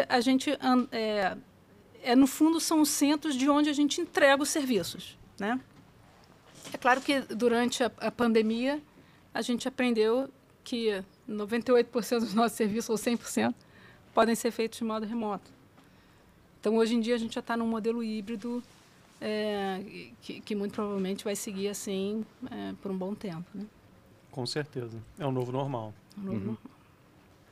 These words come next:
Speaker 3: Eu tenho um, um quadro aqui no, no podcast que eu falo dois nomes. Vocês têm que escolher um e, se quiser, explica. E é difícil escolher, tá?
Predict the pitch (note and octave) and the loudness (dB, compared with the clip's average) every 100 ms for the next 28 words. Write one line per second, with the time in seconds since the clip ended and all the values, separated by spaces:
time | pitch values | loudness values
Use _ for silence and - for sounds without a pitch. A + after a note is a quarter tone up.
0 | - B2+ D3+ D3 C#3 B2 - A2 A2 G2+ | -8 2 4 4 2 -2 2 2 2 0
1 | - A2 F#2+ F#2 F#2 G2 F2+ E2+ F#2+ - | 0 -2 -2 -6 -6 -6 -6 -8 -10 -2
2 | C3 A#2+ - - G2+ - A2+ A2 D#3 A#2 | 2 2 0 -10 -10 -4 0 4 4 4
3 | A2 A#2+ B2 - - - - - - _ | 2 2 -2 -8 -14 -20 -20 -20 -20 _
4 | _ - B2 - C3+ - C#3+ C#3+ B2+ D3 | _ -12 -6 -2 -4 0 6 8 8 4
5 | E3+ D3 D3+ C#3 D#3 E3 - A#2+ - - | 0 -2 -2 2 4 4 0 -4 -4 -10
6 | _ _ _ - - - - _ _ - | _ _ _ -20 -20 -20 -20 _ _ -2
7 | E3+ A3+ - F3 F3 - F3 B2+ - | -2 2 6 6 4 2 6 6 4